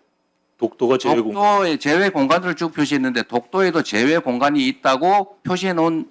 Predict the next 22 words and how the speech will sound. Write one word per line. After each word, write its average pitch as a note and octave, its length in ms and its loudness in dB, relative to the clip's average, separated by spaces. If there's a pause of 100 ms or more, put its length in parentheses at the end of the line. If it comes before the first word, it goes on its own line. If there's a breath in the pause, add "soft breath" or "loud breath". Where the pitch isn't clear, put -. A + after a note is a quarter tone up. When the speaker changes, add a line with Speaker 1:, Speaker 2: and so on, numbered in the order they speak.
Speaker 2:
문서가 C3 340 0
있다 A2+ 160 -2
이 F#2+ 60 0
말입니다. D#2+ 380 -2
외교부 F#2+ 400 0
문서에. D2 280 -6
Speaker 1:
누군가가 A#2 320 0
뭐 A#2 160 -2
실수를 C3 540 -6
잘못했겠죠. A2+ 720 -6
그, G#2+ 360 -8
그런 A2+ 420 -4
뭐 A2+ 80 -10
Speaker 2:
그런 C#3+ 200 0
Speaker 1:
말도 D#3 120 -4
안 B2+ 60 -2
되는 B2+ 140 -4
Speaker 2:
실수는 D#3+ 480 2 (680)
그냥 B2 300 0
눈 A#2+ 140 4
감고 D3 240 2
넘어갑니까? B2 600 0